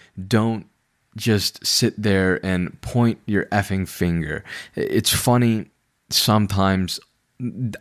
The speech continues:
from the outside in, it's funny all the time. But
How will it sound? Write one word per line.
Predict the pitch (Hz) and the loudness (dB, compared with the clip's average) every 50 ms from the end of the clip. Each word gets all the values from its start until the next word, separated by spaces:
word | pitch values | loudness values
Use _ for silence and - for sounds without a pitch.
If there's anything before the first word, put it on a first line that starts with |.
| - 117 120 | -4 -4 0
from | - 123 117 117 | 2 2 2 4
the | 117 71 | 4 4
outside | 104 117 120 110 - - 110 101 101 - | 4 2 2 2 2 2 2 2 2 2
in, | - 113 113 110 107 98 101 - - - _ - | 0 0 0 0 -2 -4 -6 -12 -20 -18 _ -6
it's | 90 - - - | -6 -4 -4 -2
funny | - 113 104 92 87 85 82 80 80 _ _ _ _ _ | 0 2 2 2 2 2 0 -2 -4 _ _ _ _ _
all | - 107 110 113 104 | 0 2 4 4 4
the | 104 98 | 2 2
time. | 98 101 85 85 82 80 80 - - - - - - - | 2 2 0 0 0 -2 -6 -8 -14 -20 -20 -18 -10 -4
But | 85 101 95 92 82 87 | 0 2 4 4 2 0